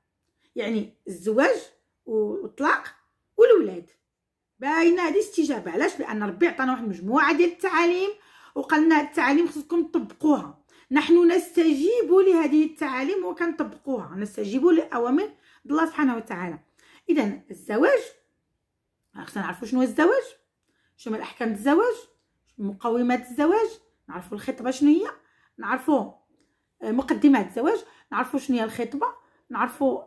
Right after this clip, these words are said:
داك حسن اختيار الشريك تا هو، نعرفوا الاركان ديال الزواج،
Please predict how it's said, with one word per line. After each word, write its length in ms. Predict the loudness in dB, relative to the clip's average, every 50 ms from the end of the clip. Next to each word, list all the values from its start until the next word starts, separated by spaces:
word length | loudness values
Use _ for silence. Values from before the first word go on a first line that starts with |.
| -10 -8
داك 180 | -8 -8 -8
حسن 400 | -10 -14 -18 -14 -14 -12 -10 -12
اختيار 260 | -12 -12 -8 -6 -6 -6
الشريك 420 | -6 -6 -6 -4 -4 -4 -4 -6
تا 120 | -8 -10
هو، 300 | -6 -2 -2 -2 -2 -4 -8 -20 -20 -20 _ _
نعرفوا 340 | -2 0 0 0 0 0 -2
الاركان 460 | 0 0 -2 0 0 2 4 4 4
ديال 140 | 2 0 -4
الزواج، 420 | -6 -8 -8 -6 -4 -4 -4 -4